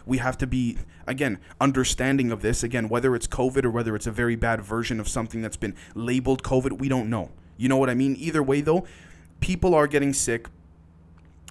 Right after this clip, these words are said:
but again, it's all, it's all up in the air, so I wanna be careful 'cause of YouTube. Also, I don't wanna make any comments. Again, I wanna let this play out. Two weeks ago, no one knew about the Johnson and Johnson possible blood clotting side effects and stuff like that.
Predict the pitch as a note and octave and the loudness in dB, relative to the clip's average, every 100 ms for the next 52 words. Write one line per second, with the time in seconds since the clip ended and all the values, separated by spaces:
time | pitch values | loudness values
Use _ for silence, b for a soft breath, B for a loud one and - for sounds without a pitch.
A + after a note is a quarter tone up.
0 | - A#2+ A#2+ - - B B - B2+ B2 | -8 0 2 0 -4 B B -4 0 0
1 | G#2 - B2+ B2 A#2+ G#2 B B B B | 0 0 2 4 2 0 B B B B
2 | B B2 C#3 C3+ B2+ A#2+ A2+ G#2+ F#2+ - | B -4 2 4 4 2 0 -2 -4 -2
3 | A2+ A2+ B2+ A#2 A2+ A#2+ A2+ A2+ A#2 G#2+ | -2 0 0 0 -2 -2 -2 -4 -6 -4
4 | A2 C3+ C3+ B2 A2+ A2+ - A2 B B | -2 -2 -2 0 0 0 0 -2 B B
5 | - B2 C3 B2+ B2+ A#2+ A#2 A#2+ - C3+ | -2 0 2 4 4 2 -2 -2 0 0
6 | C3+ B2+ B2+ C#3+ B2 B2 C3 C3 B2+ - | 0 -2 -2 0 0 2 2 0 -4 -4
7 | - C#3 E3 - B - G#3 G3+ A3 F3 | -2 0 0 -2 B -6 -4 -2 -4 0
8 | D3 D3+ B F3 F#3+ F3+ F#3+ A3 C#3 C3+ | 0 0 B 2 4 2 2 0 2 0
9 | C3 B2+ B2+ B2 A#2+ A2+ A2+ A2+ A2 - | 0 0 0 0 -4 -2 -4 -4 -4 -2
10 | A#2 - A#2 G#2+ A2+ A#2 - A#2 A2+ G2+ | -2 -2 -4 -2 0 -2 0 -2 0 -2
11 | A#2+ A2 G2+ A2 - G#2 - G#2 G2+ - | -2 -2 -2 -4 -4 -8 -6 -6 -6 -6
12 | G2+ | -8